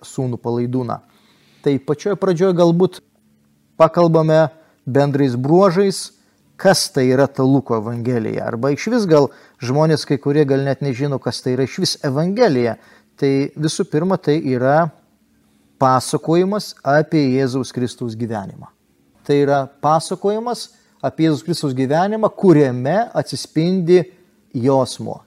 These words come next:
Kitais žodžiais, Evangelija tai yra tokia knyga, kuri atsako klausimą, kas yra Jėzus. Jeigu tokiais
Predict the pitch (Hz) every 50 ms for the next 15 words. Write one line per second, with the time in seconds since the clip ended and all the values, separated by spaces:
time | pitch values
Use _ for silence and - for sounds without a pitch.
0 | _ _ - - 151 - - 220 233 233 170 196 226 220 208 185 220 208 - -
1 | - _ _ _ _ - 147 135 143 143 147 175 202 208 196 180 - - 160 151
2 | 151 156 - 160 156 151 151 156 - 143 - 175 165 - 143 135 135 160 170 -
3 | 170 165 180 - - 139 127 - - 185 165 - 156 - 156 156 165 175 - -
4 | 156 131 - - - 196 160 - - 143 135 131 127 113 107 101 - - - -
5 | - - _ _ _ _ _ _ _ _ _ _ _ _ _ - 139 151 156 160
6 | 156 - 151 - 160 151 139 -